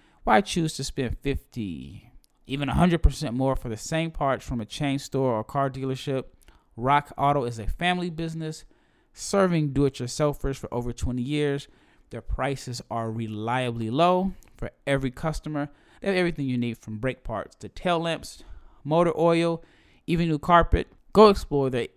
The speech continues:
easy-to-use website today and find the solution to all your auto part needs. Go to rock auto dot com right now. See all the parts available for your car or truck. Write Locked On in their How Did You Hear About Us box so they know that we sent you.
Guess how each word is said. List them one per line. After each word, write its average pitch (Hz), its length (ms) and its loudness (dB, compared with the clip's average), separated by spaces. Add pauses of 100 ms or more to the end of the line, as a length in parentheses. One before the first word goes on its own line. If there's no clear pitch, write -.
(100)
easy-to-use 185 520 4
website 143 420 -2
today 131 360 -2
and 123 200 -8
find 135 240 0
the 131 60 -4
solution 156 760 -2 (120)
to - 160 -12 (100)
all 135 140 6
your 135 180 0
auto 127 220 -2
part - 260 -6
needs. 156 440 -4 (100)
Go 147 160 2
to 131 60 4
rock 143 420 2
auto 131 220 0
dot 120 240 -6
com 131 360 -2
right 110 160 -2
now. 165 420 2 (360)
See - 260 -8
all 160 180 8
the 185 120 2
parts 156 340 -2
available 151 560 0
for 123 220 -4
your 117 120 -2
car 117 340 -4
or 107 40 -8
truck. - 480 0 (460)
Write 131 240 -2
Locked 127 320 -2
On 180 340 4
in 139 160 0
their 120 160 0
How 135 220 -2
Did 120 120 -2
You 120 100 -2
Hear 151 240 0
About 143 220 2
Us 139 120 -4
box - 560 0 (180)
so 123 220 -6
they 120 160 -4
know 113 160 -4
that 104 180 -4
we 123 320 2
sent 180 320 0
you. 180 280 -2